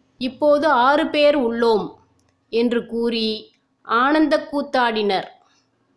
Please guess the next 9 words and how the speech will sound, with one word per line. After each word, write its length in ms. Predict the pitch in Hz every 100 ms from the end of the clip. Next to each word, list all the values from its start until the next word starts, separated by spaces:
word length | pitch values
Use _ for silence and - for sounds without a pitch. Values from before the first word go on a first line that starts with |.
| _ _ _ _ _ _ _ _
தங்களில் 480 | 254 269 277 294 269
ஒருவனை 500 | 262 269 285 277 269
மீட்டுத் 420 | 277 320 349 -
தந்த 320 | 294 285 254
வழிப்போக்கனின் 920 | 220 220 285 285 311 294 285 262 247
அதிசய 640 | 220 196 247 269 285 277 254
ஆற்றலை 640 | 208 214 214 233 220 202
எண்ணி 360 | 202 240 269 277
வியந்தனர். 680 | 214 220 240 233 214 170